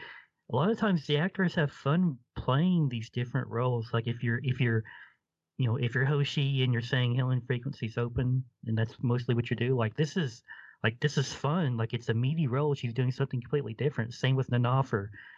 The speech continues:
you know, her, uh, counterpart. And then even, like, older shows, like, I remember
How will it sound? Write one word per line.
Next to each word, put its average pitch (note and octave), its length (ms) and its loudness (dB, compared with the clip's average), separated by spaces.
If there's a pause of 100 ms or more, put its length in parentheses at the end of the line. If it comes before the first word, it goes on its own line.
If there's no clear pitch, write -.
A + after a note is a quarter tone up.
(180)
you A#2 80 0
know, G#2+ 100 0
her, B2+ 360 -2 (600)
uh, A2 120 -6
counterpart. A#2 680 0 (140)
And C#3+ 120 0
then D3 220 0 (380)
even, F3 320 2
like, D3 240 0 (400)
older D#3 260 2
shows, A#2 400 0
like, A#2+ 220 -2
I - 20 4
remember C#3+ 420 0